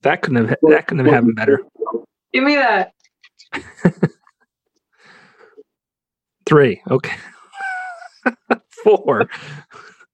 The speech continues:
Speaker 2: Well,
Speaker 3: Okay.
Speaker 2: anyway, continue. Sorry.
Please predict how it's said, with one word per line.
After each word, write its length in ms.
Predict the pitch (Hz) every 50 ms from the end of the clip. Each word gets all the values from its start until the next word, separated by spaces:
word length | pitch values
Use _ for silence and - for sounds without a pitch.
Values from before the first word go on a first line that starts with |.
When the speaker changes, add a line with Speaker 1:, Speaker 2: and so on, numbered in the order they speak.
| _ _ _ - -
Speaker 2:
Well, 300 | 110 113 127 147 147 147 - - - _ _ _ _ _ _ _ _ _ _ _ _ _
Speaker 3:
Okay. 300 | - - - - 185 180 180 _ _ _ _ _ _
Speaker 2:
anyway, 340 | 131 131 123 113 104 98 - _ -
continue. 340 | - 127 113 117 113 113 -
Sorry. 340 | - - 127 - 90 -